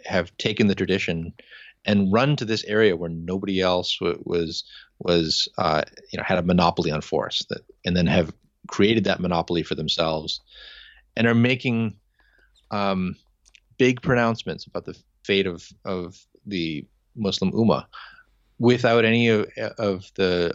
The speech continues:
uh, deference to seniority that they would have been forced to have in an institution like Al-Azhar, the, the kind of main institution of Sunni le-, learning in Egypt.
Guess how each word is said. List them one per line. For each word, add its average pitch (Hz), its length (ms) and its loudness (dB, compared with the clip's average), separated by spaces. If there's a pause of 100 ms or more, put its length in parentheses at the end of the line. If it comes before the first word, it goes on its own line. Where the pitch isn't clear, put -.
uh, 87 320 0
deference 98 520 0
to 101 120 -8
seniority 98 640 4
that - 180 -6
they - 80 -4
would 92 140 -6
have 90 140 -10
been 90 140 -6
forced 165 360 2
to - 80 -6
have 82 340 -4 (340)
in 98 140 -2
an 92 140 -2
institution 92 440 -2
like 85 200 -4
Al-Azhar, 82 680 0
the, 85 120 -8 (160)
the 85 260 -4 (260)
kind - 500 -16
of 76 60 -10
main 92 280 4
institution 92 460 2
of 85 80 0
Sunni 101 280 6
le-, 87 220 -2
learning 85 260 2
in 85 100 0
Egypt. 98 420 2